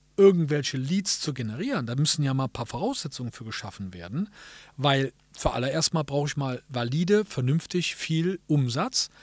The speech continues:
dass ich überhaupt mal budgetieren kann und kann sagen, so, das hau ich mal da einen Zehner rein und da hau ich auch einen Zehner rein und da habe ich auch einen Zehner rein. Und wenn dann das, und hab dann auch die Geduld,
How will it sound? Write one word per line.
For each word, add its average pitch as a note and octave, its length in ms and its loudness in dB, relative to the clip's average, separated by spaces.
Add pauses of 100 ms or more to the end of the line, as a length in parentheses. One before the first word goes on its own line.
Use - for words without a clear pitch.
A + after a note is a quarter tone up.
(400)
dass D3 160 6
ich D3+ 160 2
überhaupt C#3+ 400 -2
mal C3+ 80 2
budgetieren D3+ 720 4
kann E3+ 180 2
und D3+ 80 2
kann D3 140 -2
sagen, C#3 220 -4
so, B2+ 80 -8
das B2 200 -10
hau C#3 120 -2
ich - 100 -6
mal A2 100 -4
da E3+ 320 -2 (300)
einen D#3+ 100 6
Zehner E3 380 6
rein D3+ 240 0
und B2+ 140 -4
da B2 100 0
hau A#2+ 80 0
ich - 160 -4
auch F3 140 -2
einen F3 80 4
Zehner E3 340 2
rein D#3 260 -4
und B2 160 -8
da C#3+ 60 -4
habe C3+ 140 -4
ich - 140 -6
auch - 120 -6
einen E3 80 2
Zehner F3+ 300 0
rein. E3+ 240 -2 (320)
Und C#3+ 180 0
wenn F3+ 180 2
dann D#3 220 -2
das, D3+ 280 -4
und C3+ 220 -6
hab - 160 -4
dann D4 160 0
auch - 200 -8
die C3+ 120 -6
Geduld, A#2+ 520 2